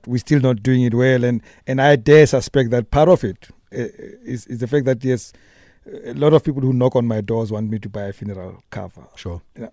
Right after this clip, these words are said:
Speaker 1: but we'll get back to that because there's a caller here. They call themselves an executive intern of,
Speaker 2: Mm.
Speaker 1: uh, uh, Ge-, Credit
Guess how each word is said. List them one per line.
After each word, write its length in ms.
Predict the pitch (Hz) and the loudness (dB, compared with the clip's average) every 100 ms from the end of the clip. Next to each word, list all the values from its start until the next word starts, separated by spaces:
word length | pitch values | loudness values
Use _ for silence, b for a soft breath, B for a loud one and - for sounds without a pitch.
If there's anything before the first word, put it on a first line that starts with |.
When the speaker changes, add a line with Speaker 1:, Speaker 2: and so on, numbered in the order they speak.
| _ | _
Speaker 1:
but 180 | 135 120 | -8 -2
we'll 140 | 143 | 0
get 200 | 135 143 | 2 2
back 140 | 135 131 | 0 -2
to 80 | 127 | -2
that 180 | 113 | -2
because 380 | 110 127 127 - - b b b - | -2 0 0 -2 -18 b b b -4
there's 140 | 139 | -2
a 80 | 147 | -2
caller 460 | - 196 226 190 123 | 4 8 10 8 6
here. 340 | 120 135 - - | 4 2 0 -4
They 140 | 139 - _ _ | -8 -8 _ _
call 180 | - 190 | 4 6
themselves 420 | 175 151 - 156 | 6 2 2 4
an 100 | 151 | 4
executive 580 | 135 113 139 151 151 123 - | 2 0 2 2 0 -2 0
intern 580 | 147 135 127 101 101 92 - | 0 0 -2 -4 -6 -10 -4
of, 160 | 117 | -2
Speaker 2:
Mm. 120 | 143 117 | -2 -2
Speaker 1:
uh, 240 | 113 110 B B B B - | -2 -4 B B B B -6
uh, 200 | 120 117 107 - | -2 -2 -2 0
Ge-, 360 | 139 - 131 - | 0 0 -8 -2
Credit 340 | 135 139 127 | 2 2 0